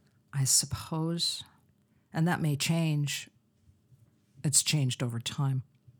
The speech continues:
I'm sure of that, but I do believe that the greatest thing that I have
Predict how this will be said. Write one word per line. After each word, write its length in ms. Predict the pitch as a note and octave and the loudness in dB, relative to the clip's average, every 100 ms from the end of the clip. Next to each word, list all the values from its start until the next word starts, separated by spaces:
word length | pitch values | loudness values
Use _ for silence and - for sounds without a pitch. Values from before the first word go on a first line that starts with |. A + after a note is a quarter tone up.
| _ _ _ - _ - | _ _ _ -20 _ 0
I'm 140 | C#3+ | 2
sure 200 | C3+ C3 | 2 0
of 100 | A#2+ B2 | -2 -2
that, 180 | A#2+ | -2
but 80 | D3+ | 0
I 100 | C3 | 0
do 200 | C3 C#3+ | 0 0
believe 300 | C3 C3+ C#3+ C3+ | 0 0 0 0
that 120 | C#3+ | -4
the 40 | |
greatest 380 | - B2 A#2 - | -2 -2 0 0
thing 200 | A#2+ A#2+ | 0 0
that 120 | A#2+ | 0
I 140 | A#2+ A2+ | -2 -2
have 220 | B2 C#3 | -2 -4